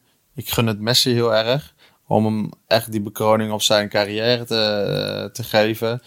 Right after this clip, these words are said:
De, de W K-titel en dan echt, nou ja, de vergel-, vergelijk met Maradona wordt veel gemaakt. Eh, nou ja, die heeft hem natuurlijk wel gewonnen. Dus ik gun het hem gewoon.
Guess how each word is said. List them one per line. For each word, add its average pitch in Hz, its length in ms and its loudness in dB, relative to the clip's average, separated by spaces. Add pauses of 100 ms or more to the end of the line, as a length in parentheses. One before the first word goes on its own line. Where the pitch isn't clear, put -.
(460)
De, 101 380 -2
de 107 120 0
W 107 160 2
K-titel 107 800 0
en 101 140 -6
dan 101 260 0
echt, - 340 -8 (920)
nou 107 160 4
ja, 90 140 2
de 104 120 -8
vergel-, 104 300 -2
vergelijk 110 420 0
met 110 100 -2
Maradona 107 480 0
wordt 107 160 -2
veel 113 160 4
gemaakt. 131 500 0 (440)
Eh, - 140 -6
nou 92 120 -2
ja, 90 120 -2
die 92 120 -4
heeft 104 160 -2
hem 107 80 -4
natuurlijk 98 300 -4
wel 104 180 4
gewonnen. 107 600 -2
Dus - 180 0
ik - 120 -4
gun 131 200 2
het 135 120 -2
hem 135 180 0
gewoon. 160 440 4